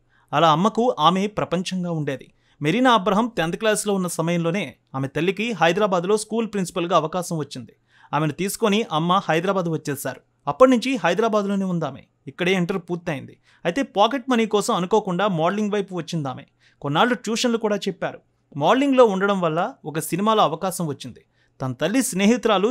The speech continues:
చెన్నైలో టీవీ ఇండస్ట్రీలో ప్రొడ్యూసర్గా ఉన్నారు. ఆమె సీరియల్స్ గురించి చెప్పడం, వెంటనే అమెరికా అమ్మాయి సీరియల్లో అవకాశం రావడం జరిగింది. అయితే మెరీనా అబ్రహం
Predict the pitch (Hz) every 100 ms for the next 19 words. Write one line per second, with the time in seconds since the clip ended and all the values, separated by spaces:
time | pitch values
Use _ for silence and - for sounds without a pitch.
0 | 220 - 180 202 214 269 233 247 240 214
1 | 202 - 190 220 180 170 196 208 185 175
2 | 151 127 - _ _ _ 143 147 208 202
3 | 208 233 180 196 196 180 170 170 185 220
4 | 269 _ _ 151 165 208 226 135 _ -
5 | 214 233 226 - 185 185 185 175 185 190
6 | 185 208 139 147 170 190 196 170 160 185
7 | 175 - 135 127 - _ _ _ - 143
8 | 220 147 _ - 160 240 240 196 185 196